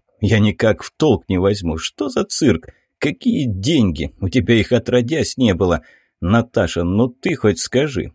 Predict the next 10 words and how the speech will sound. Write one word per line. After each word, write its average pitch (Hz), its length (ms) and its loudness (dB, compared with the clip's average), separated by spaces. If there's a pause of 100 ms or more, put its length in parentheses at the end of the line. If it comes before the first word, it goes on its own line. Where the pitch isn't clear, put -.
Если 85 300 -2
вы 110 140 2
просто 139 400 -2
приколоться 120 720 0
решили, 98 360 -2
то 127 160 -2
это 110 280 0
не 123 180 6
смешно». 120 640 -2 (1200)
«Степа, 170 800 0